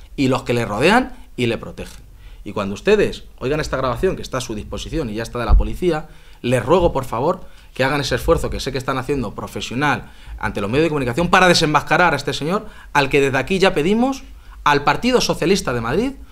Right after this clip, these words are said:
su inmediata expulsión del partido. Y al señor Santiago Llorente, después de oír las grabaciones de nuestras conversaciones, como no pida disculpas públicas,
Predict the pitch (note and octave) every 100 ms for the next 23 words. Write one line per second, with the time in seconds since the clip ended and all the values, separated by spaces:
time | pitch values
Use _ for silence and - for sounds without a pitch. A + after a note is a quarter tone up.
0 | - - - F#3 F3 D#3+ D#3 G#3 B3 C#4+
1 | C#4 - D#3+ - - C3 - G#3 C4 C4+
2 | - C#3 A#2+ F#2+ - F2+ - - - -
3 | - - D#3 E3 - F3+ B3+ A#3 G#3+ A3
4 | A3 D#3 A#2 F#2 E2+ F2 G3+ G#3+ - -
5 | E3 - A3+ A#3+ B3 A#3 G#3+ G#3+ F#3+ G3+
6 | G#3 G3+ F#3+ F3+ F3+ F3+ F3 F3+ F3 F3
7 | B2 G#2 F2 - - - - F#3 F#3 F3+
8 | A#3 C4+ B3 A#3 G#3 G#3 G3 E3 C#3 G#3+
9 | A#3 B3+ C4 C4+